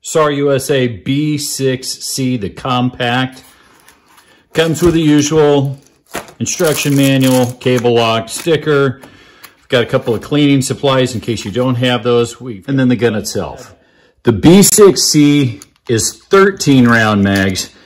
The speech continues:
Let me tell you, that spring is tight. You will not be able to load this by hand. Those that don't use something like the Uplula, you're definitely gonna want the Uplula. You're gonna break your fingers.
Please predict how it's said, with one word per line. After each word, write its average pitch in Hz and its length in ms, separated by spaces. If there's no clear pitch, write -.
Let 120 120
me 120 80
tell 123 220
you, 104 160
that 107 200
spring 123 600
is 101 240
tight. 127 560
You 113 160
will 104 140
not 117 480
be 120 140
able 101 180
to 98 40
load 98 320
this 98 440
by 92 180
hand. 117 460
Those 101 340
that 95 320
don't 147 280
use 143 300
something 139 400
like 120 320
the 135 80
Uplula, 123 640
you're 104 140
definitely 123 840
gonna 113 220
want 104 400
the 107 100
Uplula. 101 1000
You're 110 140
gonna 101 120
break 104 680
your 92 120
fingers. 82 760